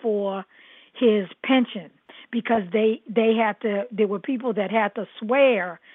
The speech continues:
that they knew that he was in the Revolutionary War because there were no records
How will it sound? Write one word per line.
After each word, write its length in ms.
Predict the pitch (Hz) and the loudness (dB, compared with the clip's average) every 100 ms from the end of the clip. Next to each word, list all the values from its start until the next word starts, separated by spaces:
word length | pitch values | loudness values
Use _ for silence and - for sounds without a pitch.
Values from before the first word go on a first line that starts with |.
| - - | -20 -6
that 280 | 226 220 196 | 0 0 2
they 160 | 254 226 | 2 4
knew 320 | 226 262 262 | 4 2 2
that 160 | 220 202 | 0 0
he 100 | 233 | 0
was 140 | 214 247 | -2 -2
in 120 | 208 | -4
the 60 | 196 | -2
Revolutionary 800 | 214 196 208 185 214 190 185 185 | -2 -4 -8 -8 -8 -6 -6 -2
War 420 | 226 277 214 208 - - | 2 2 2 -2 -10 -10
because 260 | 240 254 226 | -4 0 4
there 100 | 233 | 2
were 120 | 226 | 2
no 200 | 220 233 | 0 0
records 340 | 220 269 247 | 0 0 -2